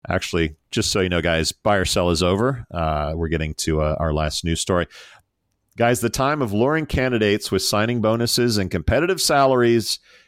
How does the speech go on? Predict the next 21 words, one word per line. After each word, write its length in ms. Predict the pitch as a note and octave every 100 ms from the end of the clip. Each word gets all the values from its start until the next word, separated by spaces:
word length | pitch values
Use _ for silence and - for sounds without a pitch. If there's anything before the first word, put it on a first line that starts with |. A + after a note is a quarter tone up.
| _
is 260 | - G#2 G#2+
over. 520 | - G#2 G2 E2 C#2+
In 180 | - G2+
an 100 | G2+
attempt 380 | G2 - A#2 A#2
to 100 | A2
hire 300 | G#2 G2+ F#2+
five 440 | - - A2 C3
hundred 400 | - C3 B2+ A#2
new 260 | G2+ G#2 C#3
employees, 760 | E3+ - E3+ C3 F#2+ F#2 F#2 - - - _ _ -
a 120 | F2
Dutch 480 | D2+ G2 A2+ - - -
pizza 360 | D3+ F#3 -
company 480 | - G2 - F#2+ G2+
has 240 | A2+ F2
launched 420 | F#2 G2+ A2 - G2+
one 140 | G2
of 100 | F#2
the 80 | F2+
most 380 | F#2 F#2 -